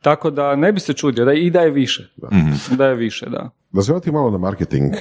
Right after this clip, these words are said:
Speaker 2: A, ovo što si rekao, ok, imate podatke o C R M-u, o svojim ambasadorima, dobro, ok. Ali ti podaci, ok, bili bi bili dobro vjerojatno da imate malo i šire, ali i, i čak ti podaci nekako su mi šturi. Mislim, danas,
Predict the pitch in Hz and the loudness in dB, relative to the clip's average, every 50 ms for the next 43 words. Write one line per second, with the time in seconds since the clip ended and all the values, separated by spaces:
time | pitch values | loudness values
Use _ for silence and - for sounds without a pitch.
0 | - - - 78 82 80 76 101 110 107 104 - 104 104 101 - 104 92 95 - | -10 -8 -2 0 0 2 2 0 0 -2 -4 -6 -6 -4 -2 0 -2 -2 -2 -2
1 | - 98 95 101 101 - - - 92 - 92 92 92 95 - 92 87 - 95 90 | 0 0 0 0 0 -2 -4 -4 -2 -2 0 -2 -2 -2 -2 -4 -2 0 0 0
2 | 87 95 98 98 95 90 76 78 80 - - 92 87 85 82 85 85 - - 95 | 2 2 0 2 2 0 0 0 -2 -2 -2 -2 -2 -2 -2 -4 -4 -2 -2 -2
3 | 85 80 76 67 65 67 60 50 - - - 76 73 69 - 60 71 78 - - | -2 -2 -2 -6 -6 -6 -6 -6 -6 -6 -4 -2 -2 -2 -2 -4 -6 -6 -4 -4
4 | - - - - - - - - - - - - - - - 90 90 95 95 - | -6 -6 -6 -14 -20 -20 -20 -20 -20 -20 -20 -12 -6 -4 -2 -2 -2 -4 -4 -2
5 | 196 202 - 196 151 151 165 185 180 - 190 160 131 - - - _ _ _ _ | -4 -2 0 0 0 2 0 0 0 2 2 2 2 0 -4 -14 _ _ _ _
6 | _ - 117 113 - 123 120 131 135 151 143 135 143 135 123 135 151 139 123 123 | _ -2 -2 -2 -2 -2 -4 -2 -2 -2 0 2 0 2 2 2 0 0 0 -2
7 | 131 127 - 123 123 120 120 117 - 117 113 113 110 104 - - - 107 101 85 | -4 -4 -4 -2 -2 -2 -2 0 0 0 0 0 0 0 0 0 2 2 2 2
8 | 78 80 87 98 - - 98 92 71 76 85 95 - 170 160 - - 180 - 165 | 2 0 0 -4 -6 -4 -6 -4 -2 -2 -2 -2 0 -2 -2 -2 -2 -2 0 0
9 | 175 - - 165 156 - - - 127 107 117 110 104 95 - - - _ - 101 | 0 0 2 0 0 0 0 -4 -2 0 2 2 2 2 0 -2 -4 _ -2 -2
10 | 92 78 64 - - - 85 87 - 95 90 101 139 165 147 - - - | -2 -2 -4 -8 -16 -12 -10 -6 -4 -2 -2 -2 -2 -2 -4 -6 -10 -16